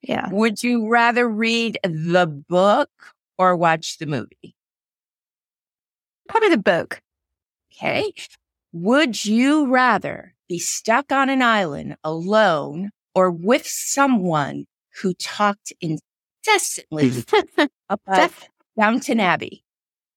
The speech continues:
Speaker 1: Oh, definitely alone, yeah. Doesn't matter.
Speaker 2: <laughs>
Speaker 1: If they talk incessantly about anything, yeah, definitely alone.
Speaker 2: <laughs> Would you rather attend school at Hogwarts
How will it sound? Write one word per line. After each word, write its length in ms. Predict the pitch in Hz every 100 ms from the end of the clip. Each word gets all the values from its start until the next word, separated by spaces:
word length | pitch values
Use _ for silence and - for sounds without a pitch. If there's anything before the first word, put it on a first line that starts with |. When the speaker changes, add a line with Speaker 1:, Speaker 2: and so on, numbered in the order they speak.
| _ _ -
Speaker 1:
Oh, 120 | 202
definitely 380 | 175 226 254 220
alone, 380 | 202 190 185 180
yeah. 240 | 185 190 214 _
Doesn't 200 | - 233
matter. 240 | 226 202 202 -
Speaker 2:
<laughs> 100 | -
Speaker 1:
If 80 | 240
they 100 | 254
talk 220 | 285 285
incessantly 460 | 277 254 262 226 214
about 200 | 202 175
anything, 400 | 202 196 196 190
yeah, 220 | 196 196 -
definitely 360 | 208 214 220 196 190 226 - _ - -
alone. 0 |
Speaker 2:
<laughs> 140 | 175 _ 220 - - - - _ _ - - -
Would 260 | 185 226 220
you 140 | 254 247
rather 320 | 233 226 214
attend 480 | 214 - 269 202 202
school 400 | - - 214 202
at 180 | 180 170 - -
Hogwarts 640 | 320 349 392 392 -